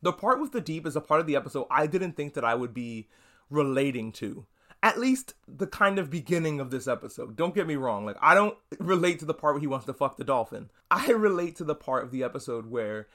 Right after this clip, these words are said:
he's sitting with his therapist, which it's good. I'm glad that he has a therapist. I think we also need to get Homelander one of those.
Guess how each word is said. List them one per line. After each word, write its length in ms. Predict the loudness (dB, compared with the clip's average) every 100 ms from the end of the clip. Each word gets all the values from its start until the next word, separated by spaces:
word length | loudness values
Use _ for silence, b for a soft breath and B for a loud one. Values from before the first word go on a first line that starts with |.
| b b
he's 220 | -6 -2
sitting 260 | 0 2
with 80 | 2
his 140 | 0 0
therapist, 640 | 2 2 0 -4 -4 -10 b b
which 200 | -6 -4 -2
it's 140 | -4
good. 240 | 6 6 6
I'm 80 | 0
glad 180 | 2
that 120 | 2 0
he 100 | -2
has 120 | -2
a 40 |
therapist. 480 | -2 -4 -4 -12 -10
I 100 | -8
think 280 | -4 -6 -4
we 100 | 2
also 220 | 2 2
need 140 | -4 -4
to 80 | -4
get 100 | 0
Homelander 420 | 2 2 0 -2
one 140 | -4
of 80 | -4
those. 320 | -6 -8 -10